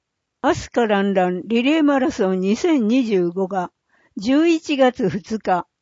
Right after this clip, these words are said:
橿原運動公園で開催されました。千百六十九人、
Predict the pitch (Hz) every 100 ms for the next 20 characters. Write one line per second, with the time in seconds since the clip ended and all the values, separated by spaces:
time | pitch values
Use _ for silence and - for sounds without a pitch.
0 | _ _ _ _ - 233 - 320 349 349
1 | 311 311 311 311 294 - 277 226 196 180
2 | 175 233 202 233 247 214 214 185 190 180
3 | 170 - - - _ _ _ _ _ _
4 | _ _ _ _ _ _ _ - 359 320
5 | - - - 240 247 302 247 208 - 220
6 | 240 190 175